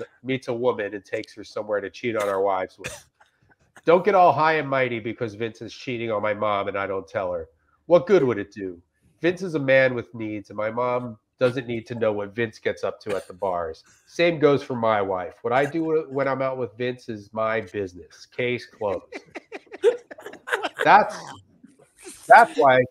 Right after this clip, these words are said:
came to Pampered Birds, to buy my wife a bird. Being a real pain, and I kinda lost water. We got a big fight, and she was crying and everything, and she even took off her wedding ring and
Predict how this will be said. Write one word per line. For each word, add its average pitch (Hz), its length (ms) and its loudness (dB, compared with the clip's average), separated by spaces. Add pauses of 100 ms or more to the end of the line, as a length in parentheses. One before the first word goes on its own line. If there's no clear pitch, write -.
came 143 280 -6
to 117 220 -10
Pampered 117 560 -8
Birds, 135 460 2
to - 100 -20
buy 107 240 -2
my 107 200 2
wife 104 200 -2
a - 320 -2
bird. - 1300 -8 (200)
Being 156 200 0 (100)
a 113 40 -10
real 151 320 2
pain, 113 540 -4
and 104 100 -4
I 117 100 0
kinda 120 300 -4 (120)
lost 107 360 0 (180)
water. 85 340 -14 (880)
We 151 80 -2
got 180 120 0
a - 320 -4
big 175 180 -4 (100)
fight, 120 380 -2 (140)
and 117 100 -18
she 160 140 -6
was 151 160 -4
crying 117 500 -2
and 107 80 -6
everything, 107 460 -6
and 101 100 -12
she 139 120 -8
even 131 160 -6
took - 180 -14
off 113 180 -4
her 117 80 -4
wedding 107 320 -4
ring 101 240 -6
and 90 100 -12